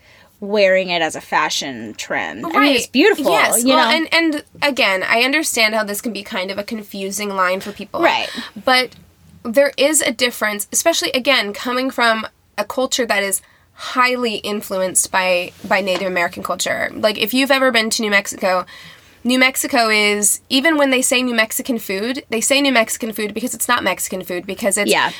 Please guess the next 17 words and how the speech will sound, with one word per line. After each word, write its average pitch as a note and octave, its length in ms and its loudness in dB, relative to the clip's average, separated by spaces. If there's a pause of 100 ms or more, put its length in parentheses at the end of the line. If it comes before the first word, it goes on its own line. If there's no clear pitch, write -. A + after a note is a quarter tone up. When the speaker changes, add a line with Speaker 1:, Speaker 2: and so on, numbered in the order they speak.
(120)
Speaker 2:
Mexican C4 440 0
food A#3+ 380 -2
mixed A3+ 420 0
with G#3+ 100 -4
Spanish A3+ 440 2
food, G#3+ 280 -2
mixed A3+ 380 0
with A#3 120 -8
Native G#3+ 260 0
American F#3+ 500 -2
food. - 260 -12
Like, G#3 140 0
Speaker 1:
Right. A3+ 100 4
Speaker 2:
that's A3+ 160 0
what A#3+ 120 -2
it - 100 -2
is, - 140 2